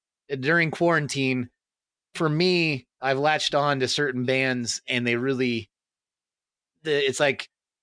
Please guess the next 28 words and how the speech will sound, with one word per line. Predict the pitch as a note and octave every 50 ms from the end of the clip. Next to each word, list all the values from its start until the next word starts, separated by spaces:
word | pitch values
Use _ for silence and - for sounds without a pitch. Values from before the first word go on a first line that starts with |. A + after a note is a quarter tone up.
| _ -
during | - D#3 F#3 G3 G3+ F#3+
these | F3+ E3+ C#3 -
times, | E3 D3+ D#3 D#3 D#3 D#3 D#3+ D#3 - - - _
you | - D3+ D3+ D3 C#3+ C#3+
want | C3+ C#3+ D3 D3 D3+ D3 A#2+ A2+
comfort | - D3+ C#3 A#2+ - C#3 B2 B2+ B2 _ _ _
food | - C#3 C3+ B2+ B2 A#2+
at | A#2+
all | A#2+ A2+ G#2+
times. | G#2 A#2 G2+ F#2 F2+ F2+ - - _ _ _ _ _ _ _ _
And | - B2+ A#2+ A#2
so | - - C3 B2 A#2+ A2+ A2+
if | A2 G#2+
you're | C3+ C3+
like, | C#3 C3+ C#4
"Oh, | C#4+ C4+
shit, | G#3 - - C4+ C4 A3+ - _ _ _ _ _ _ -
this | - A3+ G#3
is | A3+
really | G#3 G3 F#3
working | E3+ G3 A3 G3+ - D3+
for | - - C#3 A#2+
me | A2
now," | G#2+ G#2 G2 F#2 F2 - _ _
you | - B2+
stick | - - D#3 C#3 -
with | B2 G#2 -
it. | G2